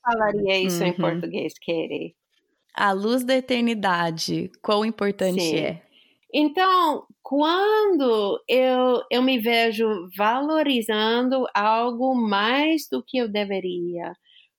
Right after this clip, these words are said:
Speaker 1: pode ser um problema, um, um, uma coisa que outra pessoa fez, que não gostei, né?
Speaker 2: Hum.
Speaker 1: Ou mesmo querendo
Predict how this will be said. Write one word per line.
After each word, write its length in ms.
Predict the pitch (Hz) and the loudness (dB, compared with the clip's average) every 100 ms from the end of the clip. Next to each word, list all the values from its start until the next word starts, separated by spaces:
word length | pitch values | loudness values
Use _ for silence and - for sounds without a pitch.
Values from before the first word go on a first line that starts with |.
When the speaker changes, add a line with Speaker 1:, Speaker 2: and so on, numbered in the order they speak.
| _ | _
Speaker 1:
pode 360 | 220 214 214 214 | -2 0 0 -4
ser 640 | - 233 220 214 214 - - | -4 0 2 2 2 -2 -2
um 160 | 220 214 | -2 0
problema, 960 | 247 262 254 262 247 190 175 170 190 202 | 0 0 2 2 2 2 0 -2 0 0
um, 680 | 220 226 233 247 247 240 233 - 233 233 226 226 226 | 2 2 2 2 0 0 0 0 0 0 0 -2 -4
um, 40 | - - _ - | -8 -20 _ -2
uma 180 | 302 370 | 0 2
coisa 320 | 370 349 349 | 2 2 0
que 200 | 285 359 | 0 2
outra 280 | 381 381 381 | 2 0 -2
pessoa 380 | 392 370 370 381 - | -2 0 0 0 0
fez, 400 | 277 196 151 165 - | -2 0 0 -4 -6
que 160 | 269 240 | -2 0
não 200 | 254 269 | 2 2
gostei, 500 | 285 269 - - 180 156 165 | 0 -2 -6 -2 -2 -2 -4
né? 420 | 175 202 262 311 - - | -2 0 0 0 -6 -6
Speaker 2:
Hum. 120 | 208 202 202 | -4 -4 -2
Speaker 1:
Ou 580 | 254 285 311 330 349 330 | 2 4 6 4 4 2
mesmo 1200 | 294 311 359 427 415 427 453 453 466 466 453 - | 4 4 4 2 0 2 4 4 4 4 0 -2
querendo 1300 | - 370 370 370 381 427 427 381 262 220 214 214 202 | 0 2 4 2 4 4 4 2 2 2 2 0 -2